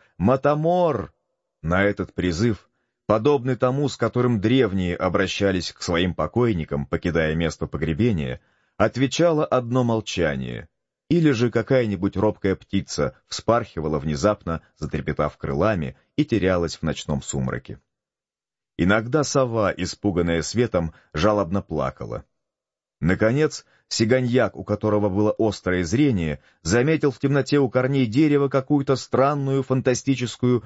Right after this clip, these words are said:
оцепенелую фигуру, которая была чудовищно неподвижна. Он позвал товарищей, и те торопливо направились с ним в эту сторону. В самом деле, это был бедный Матамор.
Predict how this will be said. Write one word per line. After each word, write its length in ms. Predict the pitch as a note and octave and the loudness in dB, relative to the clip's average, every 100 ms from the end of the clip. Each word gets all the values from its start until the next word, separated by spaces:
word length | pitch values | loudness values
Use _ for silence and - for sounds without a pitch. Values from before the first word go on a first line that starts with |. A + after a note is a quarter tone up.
| - | -2
оцепенелую 840 | A#2 - A#2 B2+ A#2+ A#2 A2 A2 | -2 0 0 0 2 2 2 0
фигуру, 600 | F#2+ A2+ B2+ C#3+ F#2+ D#2+ _ - | 0 -2 2 0 0 -2 _ -2
которая 360 | A2+ B2 A#2+ | 0 2 2
была 280 | A#2 A2+ B2 | 2 2 2
чудовищно 560 | - A2+ A2 A2+ G#2+ A2 | 0 -2 0 0 0 0
неподвижна. 840 | G#2 G2 G2 E2+ D#2 C2 B1+ C2 _ _ _ _ _ _ _ | 0 0 -2 -2 -4 -6 -8 -10 _ _ _ _ _ _ _
Он 160 | G2 G#2 | 0 2
позвал 400 | A2 F2+ A2 G#2 | 0 2 0 2
товарищей, 680 | G#2 A2+ C3 A2 - G#2 - _ | 2 4 2 2 -2 -6 -6 _
и 120 | G2+ | -2
те 160 | - B2 | 2 0
торопливо 500 | A#2 A2+ - B2+ A#2+ | 2 0 2 0 2
направились 640 | A2+ A2 A#2+ A#2 A2+ G2+ | 2 2 2 2 0 -2
с 100 | - | 0
ним 260 | A2+ B2 - _ - | 2 2 -2 _ -4
в 120 | E2+ | 0
эту 180 | G2+ F2+ | 2 0
сторону. 540 | - E2+ C2+ G#1 G1+ _ _ _ _ _ _ _ _ _ _ _ _ | -6 -4 -4 -6 -14 _ _ _ _ _ _ _ _ _ _ _ _
В 60 | - | -2
самом 320 | G#2+ G2 G2+ | 0 2 0
деле, 380 | F#2 E2 B1 - _ _ _ _ _ _ | 0 -2 -4 -12 _ _ _ _ _ _
это 260 | F#2+ G2+ F#2+ | -2 0 0
был 200 | F#2+ F#2 | -2 -2
бедный 420 | C2 G2 D#2+ E2 | 0 0 0 -4
Матамор. 600 | D#2 - C2+ A#1+ G1+ - | -4 -4 -6 -6 -10 -16